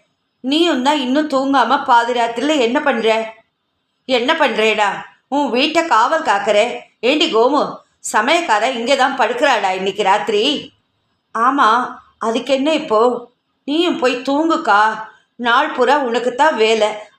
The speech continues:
அசதியா இல்லையா?" "எனக்கு நாளெல்லாம் ஓடி ஆடி கையும் காலும் கெஞ்சறது, கண்ணை பிரிக்கவே முடியல, போய் படு." கோமதி திரும்பி படுத்துக்கொண்டு கண்களை மூடிய வினாடி மறுபடியும் தோளில் அலகு கொத்தியது.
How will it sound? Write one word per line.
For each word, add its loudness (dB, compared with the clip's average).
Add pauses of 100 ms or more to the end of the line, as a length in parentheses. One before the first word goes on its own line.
அசதியா 0
இல்லையா?" 0 (460)
"எனக்கு -2
நாளெல்லாம் 2
ஓடி 2
ஆடி 0
கையும் 0
காலும் 0
கெஞ்சறது, -2 (500)
கண்ணை 0
பிரிக்கவே 0
முடியல, -2 (340)
போய் 0
படு." 0 (880)
கோமதி 0
திரும்பி 0
படுத்துக்கொண்டு 0
கண்களை 0
மூடிய 0
வினாடி 0
மறுபடியும் 0 (640)
தோளில் 0
அலகு 0
கொத்தியது. -2